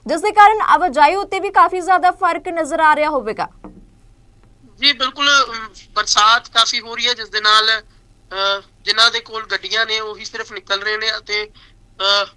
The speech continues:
Speaker 2: ਮੋਟਰਸਾਈਕਲ ਦੇ ਉੱਪਰ ਪੈਦਲ ਚੱਲਣ ਵਾਲੇ ਲੋਕ ਜਿਹੜੇ ਨੇ ਉਹ ਘੱਟ ਨੇ। ਅਹ, ਆਵਾਜਾਈ ਕਾਫੀ ਘੱਟ ਹੋਈ ਹੈ, ਮੌਸਮ ਠੰਡਾ ਹੈਗਾ ਹੈ।
Speaker 1: ਜੀ, ਅ, ਧੰਨਵਾਦ।
Speaker 2: ਹਵਾਵਾਂ
Speaker 1: ਤਾਂ
Speaker 2: ਚੱਲ
Speaker 1: ਇਹ ਸੀ ਸਾਡੇ ਨਾਲ ਰਾਜੂ ਗੁਪਤਾ, ਸਾਡੇ ਸਹਿਯੋਗੀ,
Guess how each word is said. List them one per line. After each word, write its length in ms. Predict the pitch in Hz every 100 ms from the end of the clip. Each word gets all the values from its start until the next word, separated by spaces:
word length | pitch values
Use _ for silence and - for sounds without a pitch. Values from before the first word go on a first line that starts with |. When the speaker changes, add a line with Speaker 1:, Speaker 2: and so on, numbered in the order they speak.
| 196
Speaker 2:
ਮੋਟਰਸਾਈਕਲ 500 | 202 - 214 226 226
ਦੇ 120 | 226
ਉੱਪਰ 320 | 214 - 214
ਪੈਦਲ 400 | 214 202 196 220
ਚੱਲਣ 300 | 208 208 214
ਵਾਲੇ 200 | 208 208
ਲੋਕ 260 | 202 190 185
ਜਿਹੜੇ 180 | 190 190
ਨੇ 260 | 190 208
ਉਹ 340 | 214 196 196 196 - 190
ਘੱਟ 140 | -
ਨੇ। 360 | 185 _ 196 214
ਅਹ, 800 | - - - - _ 175 175 190
ਆਵਾਜਾਈ 400 | 185 220 214 208
ਕਾਫੀ 300 | 196 196 214 208
ਘੱਟ 140 | -
ਹੋਈ 240 | 190 202
ਹੈ, 80 | 208 208 _ 190
ਮੌਸਮ 260 | 185 202 202
ਠੰਡਾ 320 | 196 196 214
ਹੈਗਾ 260 | 220 208 220
ਹੈ। 80 | 220
Speaker 1:
ਜੀ, 260 | 254 359
ਅ, 120 | 320
ਧੰਨਵਾਦ। 260 | 294 415 370
Speaker 2:
ਹਵਾਵਾਂ 240 | 339 339
Speaker 1:
ਤਾਂ 160 | 403 381
Speaker 2:
ਚੱਲ 80 | 339
Speaker 1:
ਇਹ 40 |
ਸੀ 120 | 403
ਸਾਡੇ 300 | 381 359 320
ਨਾਲ 220 | 339 339 339
ਰਾਜੂ 300 | 302 262 311
ਗੁਪਤਾ, 340 | 302 294 311
ਸਾਡੇ 320 | 320 302 294
ਸਹਿਯੋਗੀ, 400 | 294 285 277 277